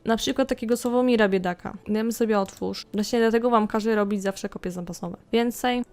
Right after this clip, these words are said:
otwórz plik postaci i tutaj także mamy jego zdjęcie. I możemy sobie to jego zdjęcie ekstraktować. Jak widzicie, tu jakiś plik o takiej nazwie jest, więc tam mogę sobie tą nazwę zmienić, to nie ma znaczenia. I sobie zapisuję. No, więc tutaj możemy pozyskać właśnie te zdjęcia naszych zmarłych.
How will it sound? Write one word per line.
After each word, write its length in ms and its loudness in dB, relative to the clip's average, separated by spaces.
otwórz 320 -4
plik 160 -8
postaci 640 -4
i 100 -2
tutaj 300 2
także 300 -2
mamy 240 -2
jego 220 -4
zdjęcie. 460 -8
I 80 -6
możemy 380 2
sobie 260 -2
to 360 -4
jego 240 -6
zdjęcie 640 -6
ekstraktować. 920 -4
Jak 80 -4
widzicie, 180 -2
tu 100 -4
jakiś 300 -6
plik 240 -6
o 60 0
takiej 260 -8
nazwie 280 -4
jest, 280 0
więc 140 -6
tam 160 -8
mogę 240 -6
sobie 280 -12
tą 120 -12
nazwę 320 -6
zmienić, 460 -2
to 240 -14
nie 60 -10
ma 100 -10
znaczenia. 500 -8
I 20 -2
sobie 220 2
zapisuję. 480 -8
No, 420 -2
więc 340 -6
tutaj 240 -2
możemy 360 -2
pozyskać 460 -6
właśnie 300 -4
te 140 -6
zdjęcia 420 -4
naszych 420 -10
zmarłych. 640 0